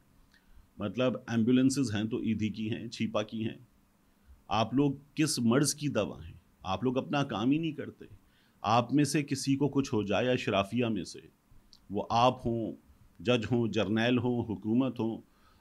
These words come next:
आ, रूलिंग एलीट हो, तो हम इंतज़ामात बेहतरीन देखते हैं, हेलीकॉप्टर हरकत में आते हुए देखते हैं। ये मर जाएं भेड़ बकरियों की तरह, गाजर मूलियों की तरह कट जाएं, तो हम इजहार अफसोस देखते हैं।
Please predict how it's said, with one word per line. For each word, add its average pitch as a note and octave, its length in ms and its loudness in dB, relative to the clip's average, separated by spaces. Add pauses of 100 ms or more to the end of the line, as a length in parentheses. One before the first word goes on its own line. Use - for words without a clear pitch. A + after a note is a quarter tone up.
आ, F#2+ 320 -2 (120)
रूलिंग C3 480 8
एलीट C3+ 320 4
हो, G#2 200 -4 (500)
तो C#3+ 180 2
हम B2+ 360 4
इंतज़ामात A#2 840 2
बेहतरीन C#3+ 640 2
देखते D3 320 -2
हैं, B2 160 -4
हेलीकॉप्टर B2 500 2
हरकत B2+ 380 0
में C3 80 0
आते B2 160 -2
हुए A2+ 120 -2
देखते G2 320 -6
हैं। - 140 -16 (440)
ये D3+ 420 0 (180)
मर A#2 320 6
जाएं D3+ 380 2 (600)
भेड़ B2+ 320 6
बकरियों B2 460 6
की C3+ 60 -2
तरह, G#2+ 260 -2
गाजर G#2 380 2
मूलियों B2 340 4
की A#2+ 80 -2
तरह A#2 240 -2
कट G#2 240 0
जाएं, A2 320 -2 (420)
तो A2 60 -2
हम C3 160 6
इजहार F#2+ 260 2
अफसोस A2+ 320 -2
देखते G#2 360 -8
हैं। - 80 -14